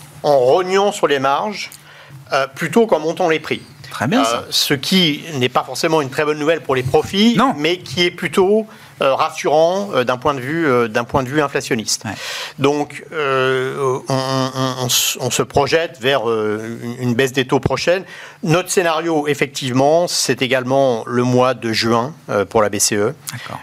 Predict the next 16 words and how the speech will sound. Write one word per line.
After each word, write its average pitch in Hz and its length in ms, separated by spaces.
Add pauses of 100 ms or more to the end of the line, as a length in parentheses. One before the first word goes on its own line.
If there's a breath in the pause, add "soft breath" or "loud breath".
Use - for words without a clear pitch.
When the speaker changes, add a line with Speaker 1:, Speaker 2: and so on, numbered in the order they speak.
Speaker 1:
Euh, 117 240
mais 120 360
on 127 100
peut 113 140
pas 139 240
exclure, 127 560
euh, 107 400
un 104 280
mouvement, 113 540
euh, 107 160
dès 117 160
le, 110 320
dès 113 120
le 113 40
mois 123 140
d'avril. 135 260